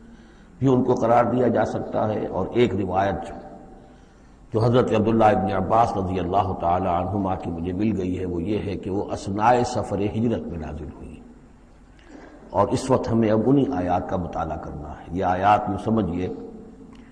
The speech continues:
کہ نبی اکرم صلی اللہ علیہ وسلم کی وہ جد و جہد اور آپ کی دعوت اور تحریک جو ہے، اس میں ایک بڑے turning point کو represent کر رہی ہیں۔ یہ ایک بڑا فیصلہ کن موڑ ہے آپ کی جد و جہد میں۔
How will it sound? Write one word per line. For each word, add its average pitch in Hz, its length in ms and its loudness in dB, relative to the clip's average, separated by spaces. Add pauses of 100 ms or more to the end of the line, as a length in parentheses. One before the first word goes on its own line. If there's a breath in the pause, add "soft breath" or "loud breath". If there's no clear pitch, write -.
(560 loud breath)
کہ 110 100 -2
نبی 127 400 6
اکرم 131 300 4
صلی 123 220 0
اللہ 113 180 2
علیہ 120 260 6
وسلم 110 440 2
کی 101 240 0
وہ 95 120 0
جد 90 260 -2
و 92 80 -2
جہد 92 460 -4
اور 87 80 -2
آپ 85 260 0
کی 82 80 -4
دعوت 92 480 0
اور - 80 -6
تحریک - 520 2
جو 90 140 -2
ہے، 87 100 -2
اس 85 220 -4
میں 92 140 -2
ایک 87 200 -2
بڑے 107 180 2 (120)
turning 139 480 6
point 95 360 0 (400)
کو 113 140 2
represent 107 560 0
کر 87 100 -4
رہی 80 280 -8
ہیں۔ - 260 -16 (840 loud breath)
یہ 104 80 2
ایک 104 140 4
بڑا 113 180 8
فیصلہ 120 440 4
کن 127 160 4
موڑ 127 500 8
ہے 90 220 0
آپ 92 200 -2
کی 95 80 -2
جد 78 240 -6
و 76 40 -8
جہد 73 380 -10
میں۔ - 160 -16